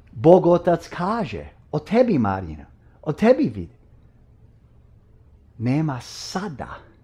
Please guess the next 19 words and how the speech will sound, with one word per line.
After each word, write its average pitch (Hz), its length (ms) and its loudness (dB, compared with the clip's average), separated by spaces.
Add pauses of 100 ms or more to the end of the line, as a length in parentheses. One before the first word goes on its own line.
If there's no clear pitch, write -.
(580)
nikakve 107 920 -4 (600)
osude 98 720 -10 (560)
onima 101 720 -2 (460)
koji 113 280 -6
su 117 340 -10
u 113 160 -4
Kristu 101 540 -10
Isusu.” - 360 -16 (160)
Razumite 143 440 2
li? - 80 -16 (1300)
So, 175 120 0
to 220 120 8
je 285 220 8 (200)
Kristova 226 580 4
pravednost 156 1600 4 (1300)
u 156 60 0
vezi 170 360 6
sa 196 160 -2
spasenjem. 131 800 -2